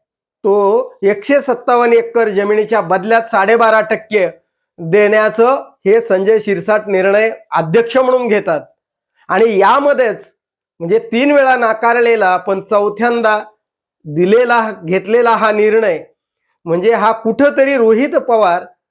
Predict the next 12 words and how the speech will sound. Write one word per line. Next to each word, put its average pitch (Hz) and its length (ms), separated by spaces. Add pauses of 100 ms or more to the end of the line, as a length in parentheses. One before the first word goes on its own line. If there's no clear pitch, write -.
(280)
यांच्यानुसार, 214 1080
त्यांच्या 226 380 (580)
आरोपानुसार 233 800 (580)
की 277 140 (240)
पाच 269 340
हजार 262 340
कोटीचा 269 600
हा 254 260 (500)
निव्वळ 247 460
निव्वळ 269 360 (520)
भ्रष्टाचार 190 720
आहे. 127 220